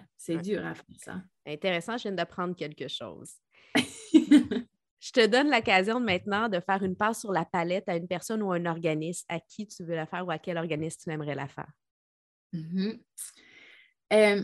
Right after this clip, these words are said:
Speaker 1: là, j'ai, j'ai pensé à une organisation qui,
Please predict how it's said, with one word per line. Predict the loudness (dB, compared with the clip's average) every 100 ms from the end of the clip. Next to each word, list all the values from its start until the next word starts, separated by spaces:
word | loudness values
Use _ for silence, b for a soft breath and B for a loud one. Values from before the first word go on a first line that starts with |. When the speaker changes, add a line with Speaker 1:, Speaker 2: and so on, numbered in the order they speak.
| 2
Speaker 1:
là, | 4 4
j'ai, | 4 2 4 2 -2 -6 -10 _ _ _ _ -6
j'ai | -2 0 0 0 -2
pensé | -6 -4 -2 0 0 -2 -12 _ -2
à | 2 2 0 -2 -2
une | -2 -4 -4
organisation | 0 2 2 0 0 0 -2 -2 -4 0 0 0
qui, | -2 -2 -2 -4 -4 -6 -6 -8 -10